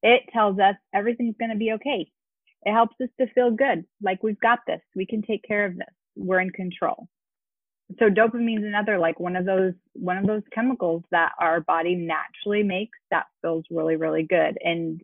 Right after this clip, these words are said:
you know, that, that's one of the, the things that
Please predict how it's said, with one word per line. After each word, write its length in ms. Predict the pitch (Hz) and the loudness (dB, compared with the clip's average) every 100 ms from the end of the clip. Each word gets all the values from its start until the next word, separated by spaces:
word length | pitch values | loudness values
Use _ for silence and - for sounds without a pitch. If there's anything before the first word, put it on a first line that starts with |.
| - | -4
you 140 | 175 | -2
know, 160 | 165 165 | 0 2
that, 160 | 175 - - _ | 2 2 -4 _
that's 360 | 180 202 226 - | 0 4 4 2
one 120 | 190 | 0
of 180 | 175 160 | 0 2
the, 400 | 175 165 165 175 _ - _ _ _ _ _ - - | 4 6 4 0 _ -20 _ _ _ _ _ -14 2
the 140 | 214 | 2
things 320 | - 196 180 | 4 2 2
that 280 | 185 175 165 | 4 4 4